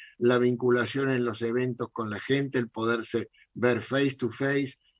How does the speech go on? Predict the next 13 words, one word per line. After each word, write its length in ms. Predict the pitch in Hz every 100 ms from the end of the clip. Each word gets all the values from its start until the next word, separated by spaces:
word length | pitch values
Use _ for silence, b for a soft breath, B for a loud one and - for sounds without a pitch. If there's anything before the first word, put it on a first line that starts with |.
| _
y 120 | 113
poder, 720 | 110 120 117 123 123 123 - - _ b b _
eh, 600 | - 113 110 107 110 110 -
explicar 800 | 120 110 - 120 113 139 139 117
cuál 220 | 120 120
es 140 | 123
el 140 | 127 107
proyecto 560 | 113 110 123 117 127
de 120 | 110 110
alad 320 | 120 131 135
y 120 | 131
poder 320 | - 127 135
explicar 560 | 139 135 127 117 143